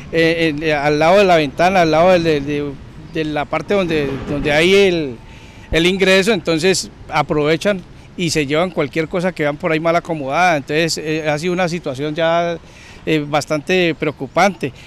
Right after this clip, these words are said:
Por eso solicitamos a las autoridades a ver si de pronto nos, nos ayudan con la presencia de policías en el parque, eh, así sea los bachilleres que los mantengan por más tiempo,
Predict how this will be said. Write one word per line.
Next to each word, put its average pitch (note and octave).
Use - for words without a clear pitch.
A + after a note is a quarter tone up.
Por D#3
eso F3
solicitamos E3+
a -
las E3+
autoridades F3+
a D#3
ver D#3
si F#3
de F3
pronto D3+
nos, D3
nos D#3
ayudan C3+
con E3+
la D#3
presencia D#3
de G3
policías F#3+
en F#3+
el F#3+
parque, F3
eh, D3
así D3
sea F#3+
los F#3+
bachilleres E3+
que -
los D#3+
mantengan D#3
por E3+
más D#3
tiempo, F3+